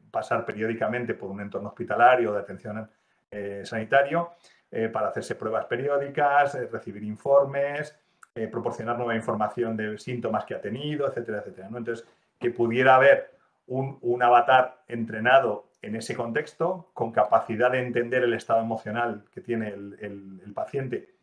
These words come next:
debido a múltiples factores, pues puede ser desde el estado de su enfermedad hasta el que le han tenido esperando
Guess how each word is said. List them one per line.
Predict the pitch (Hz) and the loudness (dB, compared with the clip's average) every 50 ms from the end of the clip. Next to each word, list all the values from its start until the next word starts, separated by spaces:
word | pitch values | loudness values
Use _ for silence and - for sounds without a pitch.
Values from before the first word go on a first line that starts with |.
| _ _ - | _ _ -12
debido | - 98 98 107 104 110 107 | -10 -8 -6 -4 -4 -2 0
a | 104 104 104 - - _ _ _ | 0 0 -2 -6 -12 _ _ _
múltiples | 98 101 98 98 104 117 123 110 113 101 101 92 | -18 -14 -12 -8 -6 -6 -4 -4 -6 -8 -8 -12
factores, | - - - - 147 139 113 92 | -12 -12 -6 -2 -2 -2 -2 -2
pues | - - 92 - | -6 -10 -12 -10
puede | - 104 101 92 | -8 -8 -8 -6
ser | - 107 95 | -6 -8 -8
desde | 107 98 98 101 | -8 -8 -6 -6
el | 92 92 | -8 -8
estado | - - 110 107 107 | -6 -4 -4 -2 -2
de | 104 | -4
su | - 110 | -6 -8
enfermedad | 107 - - 104 104 107 107 117 123 147 - - - _ _ _ _ _ _ _ _ _ _ | -8 -6 -6 -6 -4 -2 0 2 2 2 0 -2 -6 _ _ _ _ _ _ _ _ _ _
hasta | - 120 - - - 131 135 139 143 143 | 4 4 4 4 4 2 4 4 4 4
el | 120 117 | 0 -2
que | - - 104 | -4 -6 -4
le | 110 | -4
han | 110 110 | -4 -4
tenido | 117 110 117 113 110 113 113 - | -4 -2 0 0 0 0 0 -2
esperando | - - - 113 110 117 117 117 123 123 123 120 117 117 - | -4 -4 -4 -2 -2 -2 0 2 2 4 4 4 2 0 -4